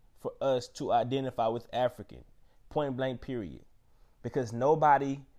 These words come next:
else can identify with African. Nobody else can appropriate African. Because when you think about African, there's,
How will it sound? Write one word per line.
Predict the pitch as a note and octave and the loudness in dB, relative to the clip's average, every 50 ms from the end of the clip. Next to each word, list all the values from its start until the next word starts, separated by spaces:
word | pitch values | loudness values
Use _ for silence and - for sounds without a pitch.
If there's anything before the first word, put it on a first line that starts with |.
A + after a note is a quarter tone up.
| - - - | -20 -8 -4
else | B2 D3 C#3 C3 B2+ - - | 0 2 2 2 0 -2 -6
can | - C#3+ B2 | -6 -2 -2
identify | A2+ A#2 A#2+ C3 C3 B2 - - A#2+ G#2+ | -2 -2 -2 -2 -4 -4 0 2 2 2
with | G#2 A2 - - | 2 -2 -6 -4
African. | - A#2 A#2 A2 - - - F#2 G#2+ | -4 -4 -4 -4 -10 -14 -12 -6 -2
Nobody | C3+ D3 D3 C#3 D3 D3 D3 - - | -2 -2 2 2 2 2 2 0 -2
else | C3+ C#3 C3 - | -2 -2 -2 -2
can | - - C3+ A#2+ | -4 -6 -6 -6
appropriate | G#2+ G2+ - - F3 D#3 - - - C#3+ C3 B2+ A#2+ A#2+ - - - - - - - | -6 -8 -4 0 2 2 2 0 -4 -2 0 0 0 0 -2 -6 -12 -20 -20 -10 -6
African. | - - A3 A3 - B2 G#2 - D#2 C2 - - - - - - _ - _ - - | 0 0 0 0 0 -6 -10 -10 -12 -16 -18 -20 -20 -20 -20 -20 _ -20 _ -8 -6
Because | A#2+ B2+ - D3+ B2 A#2+ | -6 0 0 0 0 0
when | B2+ C3 | -2 -2
you | C3+ D3 | -2 0
think | D3 F#3+ E3+ | 0 0 0
about | E3 D#3 D#3 C3 | 4 4 6 6
African, | D3+ D#3 D#3 E3+ E3 - D#3+ E3 D#3 | 6 6 4 2 0 -4 -6 -2 0
there's, | C#3+ D3 D3 C#3+ B2+ - - | 2 2 2 2 0 -2 -8